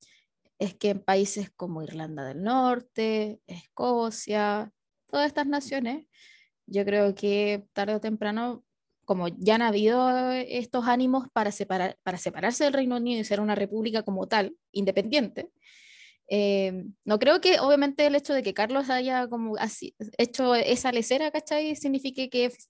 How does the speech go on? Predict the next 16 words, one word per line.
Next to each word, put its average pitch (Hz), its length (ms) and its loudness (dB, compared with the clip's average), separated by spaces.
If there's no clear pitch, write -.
ellos 233 320 0
van 240 220 0
a, 226 320 0
van 214 140 0
a - 40 0
actuar 220 220 -6
de 233 260 -4
X 247 200 -2
forma, 208 320 0
sino 226 440 0
que 226 380 4
a 196 80 -8
lo 180 100 -6
que 170 120 -10
quiero 240 260 -2
ir 220 260 -2